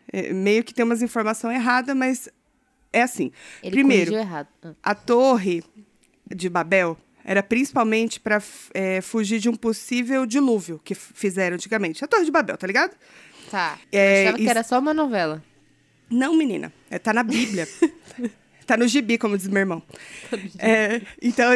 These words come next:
Speaker 1: isso daí se passa depois da Arca de Nove-, de Noé, que era pra não acontecer um dilúvio de novo. E a torre, ela servia pra ficar mais perto de Deus, porque o povo queria ficar mais perto de Deus, chegar lá perto de Deus. Ela não foi parada pela metade, como ele falou no áudio.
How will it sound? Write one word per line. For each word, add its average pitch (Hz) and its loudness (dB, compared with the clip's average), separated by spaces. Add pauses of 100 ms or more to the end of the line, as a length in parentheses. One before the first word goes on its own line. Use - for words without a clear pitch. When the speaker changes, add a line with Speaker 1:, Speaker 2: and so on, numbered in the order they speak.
(140)
Speaker 1:
isso 233 -2
daí 226 4
se 277 -4
passa 240 0
depois 226 0
da 247 0
Arca 247 -2
de 233 -2
Nove-, 285 0
de 190 -2
Noé, 247 2
que - -8
era 180 -2
pra 196 -6
não 208 -2
acontecer 233 -4
um 233 0
dilúvio 240 -2
de 254 -2
novo. 151 -2 (960)
E 254 0
a 339 2
torre, 262 2
ela 233 2
servia 214 0
pra 220 -4
ficar - -2
mais 233 -2
perto 233 -2
de 254 -4
Deus, 233 -2
porque 196 -2
o 180 -6
povo 190 -4
queria 190 -6
ficar - -8
mais 208 -6
perto 233 -4
de 180 -8
Deus, 156 -6
chegar 196 -4
lá 220 -2
perto 165 -8
de 156 -16
Deus. - -14 (280)
Ela 247 2
não 285 2
foi 269 0
parada 233 2
pela 233 -2
metade, 185 -2
como 185 -2
ele 185 -4
falou 196 -4
no 214 2
áudio. 160 -4